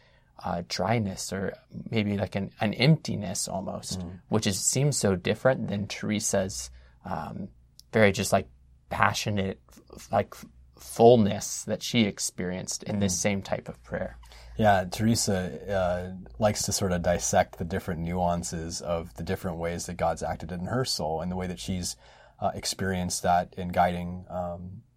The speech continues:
Speaker 2: guiding the people who came to her for spiritual guidance as well. Um, whereas John, I think, sees, Saint John of the Cross sees it more, um, as sort of from an, from, you know, an eagle eye sort of perspective, where he kind of,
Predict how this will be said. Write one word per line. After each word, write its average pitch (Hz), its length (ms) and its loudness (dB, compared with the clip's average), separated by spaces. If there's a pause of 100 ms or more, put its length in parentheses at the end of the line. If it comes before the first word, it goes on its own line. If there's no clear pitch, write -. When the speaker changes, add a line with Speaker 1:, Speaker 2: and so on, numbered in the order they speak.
(140)
Speaker 2:
guiding 90 340 2
the 87 80 -6
people 90 320 -6
who 85 140 -8
came 113 260 0
to 98 100 -2
her 87 160 -4
for 87 300 -6
spiritual 90 420 -6
guidance 87 460 -2
as - 180 -10
well. 92 340 0 (440)
Um, 85 560 0
whereas 98 340 0
John, 120 460 8
I - 80 0
think, 95 220 -4
sees, 98 380 -2
Saint - 360 -2
John 107 80 6
of 92 60 2
the - 120 -6
Cross 104 260 6
sees 92 200 -2
it 90 120 -6
more, 92 580 -4 (420)
um, 87 500 -4 (640)
as 90 320 2
sort 95 260 0
of 87 140 -6
from 92 160 0
an, 87 240 -2
from, 90 500 -2
you 104 60 -2
know, 87 160 0
an 85 80 -4
eagle 98 320 2
eye 85 280 2
sort 92 200 -4
of 90 100 -4
perspective, 90 640 -2
where 85 160 -6
he 95 100 -4
kind 92 220 0
of, 87 280 -6